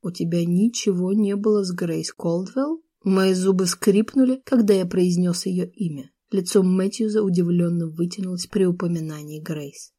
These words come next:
"При чем тут Грейс? Я не понимаю". Растерянный взгляд Дина перебегал с меня на Джейса.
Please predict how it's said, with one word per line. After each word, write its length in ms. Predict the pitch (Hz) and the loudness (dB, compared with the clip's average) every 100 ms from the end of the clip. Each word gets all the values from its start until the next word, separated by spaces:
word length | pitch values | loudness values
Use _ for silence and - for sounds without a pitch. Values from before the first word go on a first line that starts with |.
| _ - | _ -6
"При 220 | 190 202 | 2 4
чем 240 | - 226 | 8 8
тут 200 | 196 233 | 8 6
Грейс? 500 | 233 269 202 170 - _ _ | 8 8 8 4 -10 _ _
Я 360 | 202 208 202 - _ | 2 4 2 -4 _
не 360 | 220 233 233 - - | 6 6 6 -4 -2
понимаю". 640 | 226 233 254 262 180 156 - _ | 4 6 8 8 6 -4 -14 _
Растерянный 640 | 190 180 - - 208 208 202 | -4 -2 -2 4 6 6 4
взгляд 540 | 185 180 202 196 180 | 0 0 2 2 2
Дина 280 | 175 214 233 | 2 4 4
перебегал 560 | 214 208 185 180 202 196 | 4 4 4 0 0 0
с 140 | - | 0
меня 300 | 196 196 190 | 2 2 0
на 140 | 190 | -2
Джейса. 600 | 180 170 180 147 - 139 | -4 -2 -4 -4 -10 -16